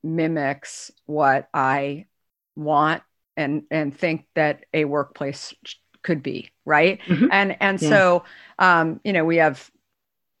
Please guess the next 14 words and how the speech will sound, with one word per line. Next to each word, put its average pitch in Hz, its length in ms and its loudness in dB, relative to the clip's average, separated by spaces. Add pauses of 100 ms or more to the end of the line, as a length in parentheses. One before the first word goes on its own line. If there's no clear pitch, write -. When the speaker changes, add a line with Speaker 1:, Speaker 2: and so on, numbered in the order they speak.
(140)
Speaker 1:
we 180 200 0
happen 170 400 2
to 151 40 -2
have 143 460 -6 (320)
sixty-five 151 1120 -4
percent 208 380 -8
women 240 540 -4
in 226 100 -6
the 240 80 -4
company 247 400 -6
now, 262 400 -6 (140)
um, 156 420 0
which 175 300 -8
is, 175 320 -4